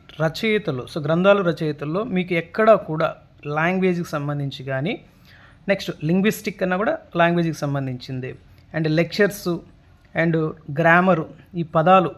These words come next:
మీకు ఆ, ఆ పదాలు అనేటివి ఏవైతే ఇక్కడ మనం అండర్‌లైన్ చేసామో, ఈ పదాలు అనేటివి ఆ గ్రంథంలో కనిపిస్తే మీరు కళ్ళు మూసుకొని నోమ్ చామ్స్కీ పెట్టొచ్చు. So, ఇంక వేరే ఆలోచన ఏది ఉండకూడదు. నోమ్ చామ్స్కీ, ఇక్కడ చూడండి, Language and Mind, Logical Structure of Linguistic Theory,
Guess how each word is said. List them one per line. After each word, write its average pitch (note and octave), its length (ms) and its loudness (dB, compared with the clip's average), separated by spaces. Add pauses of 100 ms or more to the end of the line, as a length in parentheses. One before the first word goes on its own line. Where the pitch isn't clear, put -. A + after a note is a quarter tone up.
మీకు D#3+ 260 -2
ఆ, C#3 80 4 (400)
ఆ D3+ 100 -4 (280)
పదాలు F#3+ 280 4
అనేటివి F3+ 380 0
ఏవైతే D#3+ 320 -4
ఇక్కడ E3 160 -6
మనం D3+ 180 -2
అండర్‌లైన్ D#3+ 440 -2
చేసామో, D3 360 -6
ఈ F#3+ 140 -2
పదాలు F#3+ 420 4
అనేటివి G3+ 340 -4
ఆ F3 80 2
గ్రంథంలో F3 560 0
కనిపిస్తే D3 580 -8 (460)
మీరు F3 180 0
కళ్ళు F3 260 0
మూసుకొని F#3+ 460 -4
నోమ్ E3+ 260 -2
చామ్స్కీ D3+ 380 -6
పెట్టొచ్చు. C3+ 480 -10
So, - 120 -10
ఇంక D3+ 120 -6
వేరే E3+ 240 0
ఆలోచన D#3+ 440 0
ఏది D3+ 140 -2
ఉండకూడదు. C#3+ 480 -4 (500)
నోమ్ F3 240 2
చామ్స్కీ, C3+ 500 -4
ఇక్కడ D3 160 -6
చూడండి, D#3 320 -2
Language F3+ 400 2
and F#3 140 0
Mind, F#3 240 -2 (560)
Logical F3 360 2
Structure F#3+ 380 -4
of F#3 120 2
Linguistic F3 500 -2
Theory, G3 280 -2